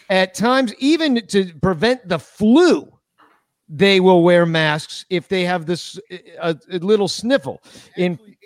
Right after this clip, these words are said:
Speaker 2: Asian countries are very good about any time a person has a cold or something, they just put on a mask themselves because they know they're gonna go out and they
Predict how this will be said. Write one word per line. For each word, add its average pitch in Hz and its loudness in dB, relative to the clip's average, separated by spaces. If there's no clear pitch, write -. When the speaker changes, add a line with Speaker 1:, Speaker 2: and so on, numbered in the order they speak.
Speaker 2:
Asian 202 -20
countries 202 -20
are 143 -20
very 165 -20
good 190 -20
about 131 -20
any 160 -20
time 147 -20
a 139 -20
person 165 -20
has 147 -20
a 123 -20
cold 185 -20
or 117 -20
something, 117 -20
they 170 -20
just 143 -20
put 170 -20
on 170 -20
a 117 -20
mask 156 -20
themselves 131 -20
because - -20
they 127 -20
know 131 -20
they're 165 -20
gonna 143 -20
go 127 -20
out 123 -20
and 117 -20
they 113 -20